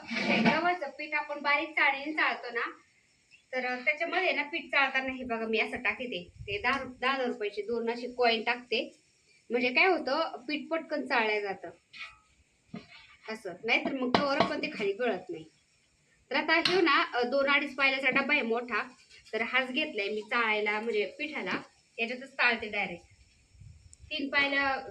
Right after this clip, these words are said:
गहू दळून आणले ते एकदम, म्हणजे काय होतं, एकदम असं चाळून ठेवलं ना घरामध्ये पीठ होत नाही, असं करत असते मी. पण, अ, मध्ये मध्ये संपलं ना, मग नाहीतर मग घाई गडबडीमध्ये आपलं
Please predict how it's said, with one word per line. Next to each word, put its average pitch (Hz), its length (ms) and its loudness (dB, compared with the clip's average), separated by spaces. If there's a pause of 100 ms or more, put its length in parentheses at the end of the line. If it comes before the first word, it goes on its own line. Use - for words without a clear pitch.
(100)
गहू 294 160 2
दळून 254 260 -2
आणले 269 260 -4
ते 196 300 -8 (360)
एकदम, 208 340 -4
म्हणजे 220 340 -10
काय 339 140 2
होतं, 269 340 -4 (200)
एकदम 277 380 -6
असं 277 320 -2
चाळून 277 320 2
ठेवलं 226 220 -6
ना 240 60 -2
घरामध्ये 214 420 -6
पीठ 254 240 -10
होत - 200 -8
नाही, 185 120 -6
असं 269 180 -12
करत 285 260 -6
असते 349 240 -6
मी. 254 200 -10 (420)
पण, 233 80 -2
अ, 233 380 -6
मध्ये 294 240 -4
मध्ये 277 200 -6
संपलं 262 500 -8
ना, 247 120 -6 (580)
मग 220 180 -12 (140)
नाहीतर 285 260 -4
मग 233 140 -8
घाई 247 200 -6
गडबडीमध्ये 254 680 -4
आपलं 220 340 -4